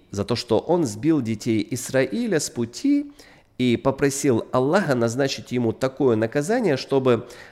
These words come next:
оставшуюся жизнь он провёл в одиночестве и не прикасался к людям, и чтобы люди не прикасались его.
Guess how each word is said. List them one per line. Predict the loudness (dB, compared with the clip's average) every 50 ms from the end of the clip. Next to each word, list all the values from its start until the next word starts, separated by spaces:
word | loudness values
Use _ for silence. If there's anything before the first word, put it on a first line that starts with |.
| -20 _ -4
оставшуюся | -4 -4 -4 -2 0 0 0 0 0 -4 -6 -4 -4 -4 -4 -4 -2 -2 -2
жизнь | -2 -4 -4 -2 -2 0 0 0 -2 -2 -4 -4 -4
он | -2 0 0 0 0
провёл | -2 -2 0 0 0 2 2 2 2 2 0
в | 0 -2
одиночестве | -2 0 2 2 4 4 4 2 0 -2 -6 -10 -8 -4 -2 -2 -2 -4 -6 -12 -20 -20 _ _ _ _ _ _ _
и | -2 0 0 0
не | 0 0 0
прикасался | -2 -2 -2 -2 -2 -2 0 0 0 -2 0 -2 -4
к | -2 0
людям, | 0 0 2 2 2 4 2 2 2 -2 -8 -16 -20 -20 -14 _ -2
и | -2 0
чтобы | 0 0 0 2 4 4 4
люди | 4 4 2 2 2 2 2
не | 2 2 0
прикасались | 0 -2 -2 -2 -2 -2 0 0 2 2 0 0 0 0
его. | 0 2 2 0 -2 -4